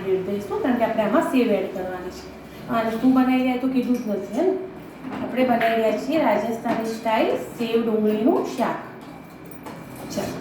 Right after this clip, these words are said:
હવે ધીમા તાપે આપણે એને પાણીને બોઇલ થવા દઈશું. એના ભેગા ભેગું ત્રણેય વસ્તુ ત્યાં સુધી લોટ બાંધી લઈશ ભાખરીનો. અને એક બે ઉભરો, એક ઉભરો આવશે, પછી એમાં હું સેવ એડ કરી દઈશ.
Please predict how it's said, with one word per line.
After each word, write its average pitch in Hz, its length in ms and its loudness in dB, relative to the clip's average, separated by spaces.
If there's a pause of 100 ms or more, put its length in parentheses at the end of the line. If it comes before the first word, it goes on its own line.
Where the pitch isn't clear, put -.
(220)
હવે 262 240 4
ધીમા 220 340 0
તાપે 208 320 0
આપણે 196 220 0
એને 214 200 2 (840)
પાણીને 226 500 2 (760)
બોઇલ 185 300 2
થવા 208 200 2
દઈશું. 233 320 0
એના 277 140 2
ભેગા 254 280 2
ભેગું 262 320 2
ત્રણેય 247 220 2
વસ્તુ 254 280 0
ત્યાં 220 220 0
સુધી 214 500 -2
લોટ 208 220 0
બાંધી 202 280 -2
લઈશ 233 220 -2
ભાખરીનો. 254 460 2 (480)
અને 220 160 -2
એક 254 340 0
બે 262 120 8
ઉભરો, 254 300 4 (120)
એક 262 200 2
ઉભરો 240 200 4
આવશે, 269 260 4
પછી 233 280 -2
એમાં 233 220 0
હું 415 80 2
સેવ 208 280 2
એડ 190 240 -2
કરી 190 140 -4
દઈશ. 185 260 -8